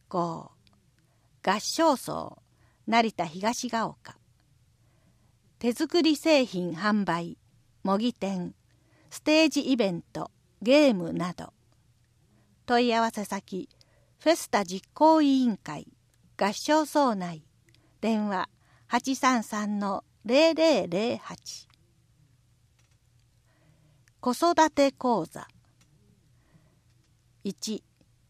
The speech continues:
十月二十二日、大東市立市民会館。講師は、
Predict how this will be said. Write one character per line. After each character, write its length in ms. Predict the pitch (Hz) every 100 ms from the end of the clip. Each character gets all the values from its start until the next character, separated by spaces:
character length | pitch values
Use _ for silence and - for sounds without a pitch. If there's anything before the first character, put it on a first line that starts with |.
| _ _ -
十 260 | 233 330 330
月 300 | 320 - 269
二 180 | 285
十 240 | 311 254 196
二 160 | 165
日、 480 | 180 185 - - - _ _ _ _ _ -
大 220 | 226 269
東 280 | 277 262 247
市 120 | 240
立 340 | 233 - 196
市 180 | 208 220
民 240 | 240 302
会 260 | 269 247 185
館。 280 | - - - _ _ _ _ _ _ _ _ _ -
講 220 | 277 254
師 180 | - 196
は、 220 | 196 208